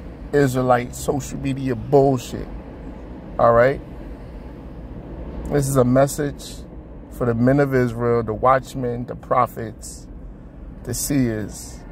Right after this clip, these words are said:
Do not fall for this world star hip hop, T M Z, celebrity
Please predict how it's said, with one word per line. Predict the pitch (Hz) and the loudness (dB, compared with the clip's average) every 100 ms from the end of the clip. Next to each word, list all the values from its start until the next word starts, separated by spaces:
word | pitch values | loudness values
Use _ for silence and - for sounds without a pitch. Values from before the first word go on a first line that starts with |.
| - - - - - - - - 135 | -16 -16 -16 -16 -16 -14 -14 -10 -2
Do | 120 | 0
not | 117 127 165 - | 4 4 4 0
fall | - 170 147 143 | -6 -2 2 2
for | 139 - | 0 -4
this | 107 107 107 - - - - - - | -4 -6 -8 -12 -16 -18 -18 -16 -10
world | 110 120 143 151 156 | 0 4 6 6 4
star | - 135 147 160 147 | 0 0 0 0 -2
hip | 143 127 139 | -2 -2 0
hop, | 127 113 - - - - - - - - - | 2 2 -2 -6 -10 -10 -16 -20 -20 -20 -18
T | - 165 156 | -10 -6 -2
M | 151 143 | 0 0
Z, | 127 123 120 117 113 - - - - - - - | 0 0 0 -2 -6 -12 -20 -20 -20 -20 -20 -18
celebrity | - 113 110 127 135 135 135 | -10 -6 4 6 6 4 -6